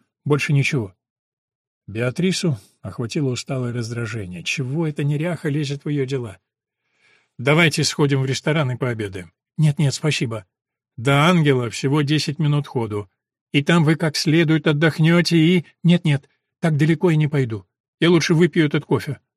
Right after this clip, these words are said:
Он ещё не остыл». Доктор Спенс выпил свою чашку и расплатился с официанткой. Он посмотрел на Беатрису в нерешительности. Ему не хотелось бросать её в таком состоянии.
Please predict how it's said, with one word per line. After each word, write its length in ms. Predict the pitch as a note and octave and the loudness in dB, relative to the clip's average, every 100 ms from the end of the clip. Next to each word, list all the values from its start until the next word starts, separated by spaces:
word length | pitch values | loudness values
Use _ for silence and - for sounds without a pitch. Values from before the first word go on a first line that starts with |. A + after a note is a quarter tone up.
| _ | _
Он 140 | E3 | 2
ещё 220 | E3 - D#3+ | 4 4 2
не 100 | D3 | 2
остыл». 400 | C3+ - A2 G2 _ _ _ _ _ _ _ _ _ - | 0 -4 -8 -10 _ _ _ _ _ _ _ _ _ -2
Доктор 340 | D#3 B3 B3+ | 0 2 2
Спенс 440 | A3 - A#3 F3 F3 | 0 2 2 4 4
выпил 280 | F#3+ F#3 | 4 4
свою 280 | D3+ E3 D#3 | 2 2 2
чашку 360 | C#3+ F3+ - C#3+ | 2 -2 0 0
и 40 | |
расплатился 560 | B2+ - B2+ E3 C#3 C#3 | 0 -2 -2 -2 -2 -2
с 100 | - | -4
официанткой. 640 | B2+ B2+ C3 G2 F#2+ - _ _ _ _ | -4 -6 -6 -8 -12 -20 _ _ _ _
Он 160 | - C3 | -2 0
посмотрел 520 | D3+ C#3 D3+ D#3+ D3 | 2 2 2 2 0
на 100 | C3 | 0
Беатрису 540 | C3 C3 C#3 C#3 C#3 | -2 -4 -2 -2 -2
в 40 | B2+ | -2
нерешительности. 920 | C3 B2+ - C#3+ A2 F#2 E2+ - - _ _ _ _ - | -2 -4 -4 -6 -8 -12 -12 -14 -16 _ _ _ _ -6
Ему 200 | D3+ F3 | -2 0
не 100 | F3 | 0
хотелось 540 | F3+ E3+ G3 C3+ G#2 | -2 -2 0 0 -2
бросать 500 | A#2+ B2 - D3+ C#3 | -6 -6 -2 -2 -2
её 180 | B2+ A#2 | -4 -4
в 80 | - | -6
таком 280 | B2+ D3 A2+ | -8 -6 -6
состоянии. 680 | - - B2 A2+ F#2+ F#2 | -6 -6 -6 -6 -8 -16